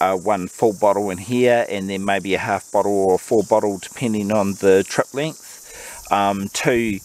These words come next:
one ten gram gas canisters would be good to last you for, like, maybe four to five days. It depends how many times you boil, um, or you cook your dinner with it. So, but it's much more efficient, so it uses gas better.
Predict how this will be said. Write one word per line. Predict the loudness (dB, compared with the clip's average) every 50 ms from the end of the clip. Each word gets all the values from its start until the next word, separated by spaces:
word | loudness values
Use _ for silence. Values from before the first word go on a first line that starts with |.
| -16 -20 -20 -20 -20 -10
one | -2 -2 -2 -2 -2 -6
ten | -10 -8 -8 -6 -6 -6 -8
gram | -6 -4 -4 -4 -2 -4 -4 -6 -6
gas | -2 0 0 0 0 -4
canisters | -10 -8 -6 -6 -6 -6 -8 -6 -4 -4 -4 -4 -4
would | -6 -8 -6 -6
be | -8 -8
good | -2 -2 -2 -2 -2
to | -8 -8 -2
last | 0 0 0 0 -2 -6 -8 -6
you | -6 -6
for, | -8 -8 -10 -4
like, | 0 0 0 0
maybe | 0 -2 -2 -2 -2 -4 -4 -6 -6
four | -8 -12 -16 -18 -18 -18 -12 -6 -4 -4 -2
to | -4 -4 -8
five | -4 0 2 2 2 2 0
days. | 0 2 2 2 0 -2 -4 -6
It | -10 -10
depends | -14 -16 -8 -6 -6 -4 -4 -2
how | 0 2 2 0
many | 0 -2 -6 -6 -6 -8
times | -6 -4 -4 -4 -4 -6 -10 -14
you | -14
boil, | -6 -4 0 0 2 2 2 0 -2 -6 -12 -6 -2
um, | 0 0 0 0 -2 -6 -4
or | -2 0 0 0
you | 0 -4 -6
cook | -4 -4 -6 -6 -6 -12
your | -14 -4
dinner | -4 -2 -2 -2 -4
with | -4 -6 -4 -6 -8
it. | -8 -8
So, | -10 -10 -6 -4 -4 -4 -4 -6 -8 -16 -16 -16 -16 -16 -6 -2
but | 0 0
it's | 0 0 -2 -4
much | -4 -4 -4 -4 -6
more | -4 -4 -4
efficient, | -4 -4 -6 -6 -4 -4 -8 -8 -10
so | -10 -10 -4 -2 0 0
it | 0 -2 -4 -8 -16 -20 -20 -20 -20 -18 -20 -8 -6 -6
uses | -2 2 2 2 4 2 0 -2 -2 -6 -2
gas | 2 2 2 2 2
better. | 0 0 0 2 2 0 -2